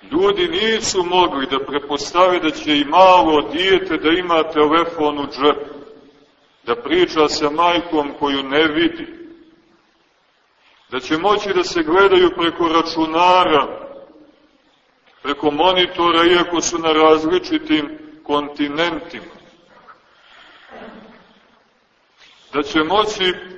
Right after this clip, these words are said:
da lete vazduhom, braćo i sestre, na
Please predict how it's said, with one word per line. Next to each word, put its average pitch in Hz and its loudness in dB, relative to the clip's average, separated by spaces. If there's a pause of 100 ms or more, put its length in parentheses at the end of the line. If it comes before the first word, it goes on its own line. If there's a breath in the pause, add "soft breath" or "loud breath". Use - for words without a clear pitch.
(240)
da 139 4
lete 165 0
vazduhom, 143 0
braćo 131 -6
i 113 -8
sestre, 135 -6 (1700)
na 143 6